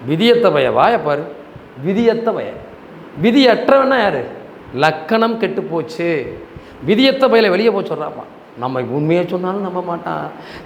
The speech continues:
சரியா பேசினாலும் நம்ப மாட்டான், விதியத்த பையில வெளியே போய் சொல்லும்பா. சரி,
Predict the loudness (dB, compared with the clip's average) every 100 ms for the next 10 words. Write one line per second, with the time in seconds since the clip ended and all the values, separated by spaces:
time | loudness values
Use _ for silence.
0 | 0 4 6 6 4 2 2 0 0 0
1 | 0 0 -2 -2 -6 -14 -16 -8 0 2
2 | 2 2 2 4 4 4 4 2 0 -4
3 | -6 -12 -18 -20 -20 -20 -20 -8 -2 -2